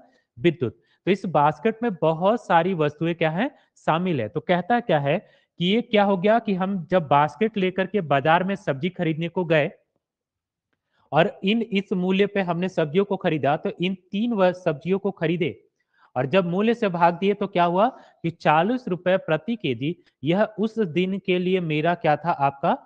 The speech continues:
सामान्य कीमत स्तर था। लेकिन किसी दिन आपके अनुसार ये क्या हो गया आपके पास? साठ रुपए प्रति केजी हो गया।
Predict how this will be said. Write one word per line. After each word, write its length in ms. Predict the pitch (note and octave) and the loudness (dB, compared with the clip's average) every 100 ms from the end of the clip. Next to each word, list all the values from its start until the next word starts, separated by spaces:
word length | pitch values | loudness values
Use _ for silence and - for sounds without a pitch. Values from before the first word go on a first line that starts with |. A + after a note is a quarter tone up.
| _ _ | _ _
सामान्य 600 | - C#3+ C3+ C#3 D3 F3+ A3+ | -4 -2 0 0 -2 -2 -6
कीमत 440 | - B2+ C3+ C#3 - | -6 -6 -4 -8 -8
स्तर 360 | A#2 - B2+ B2 | -10 -8 -6 -6
था। 420 | - D3 G#2+ _ _ _ _ _ - | -2 -2 -2 _ _ _ _ _ -4
लेकिन 280 | D3 F#3+ C#4+ | -2 -2 -4
किसी 320 | C4 F#3+ - | -4 -6 -4
दिन 200 | A3+ A#3 | -2 -2
आपके 440 | A3+ D#3 D#3+ - A3 | -2 2 0 2 0
अनुसार 640 | G3+ F#3+ F#3+ G3 - - | 0 0 2 2 -2 -12
ये 220 | D3 F3 G#3 | -4 -2 -2
क्या 240 | G3 F#3 | 2 2
हो 180 | F#3+ E3+ | 4 0
गया 180 | F3+ F#3+ D3+ | 0 0 0
आपके 240 | D3+ F3 | 0 -4
पास? 260 | E3 F#3 C4 - _ _ _ | -2 -2 -2 -8 _ _ _
साठ 500 | - - D#3 E3 F3+ | -20 -2 2 4 2
रुपए 260 | E3 - F3+ | -6 0 0
प्रति 420 | F3+ D3 - B3 - _ _ _ | 0 -4 0 -4 -4 _ _ _
केजी 260 | D3+ C#3+ D#3 | -2 0 -2
हो 160 | B2+ | -2
गया। 240 | G2+ G#2+ | -4 -8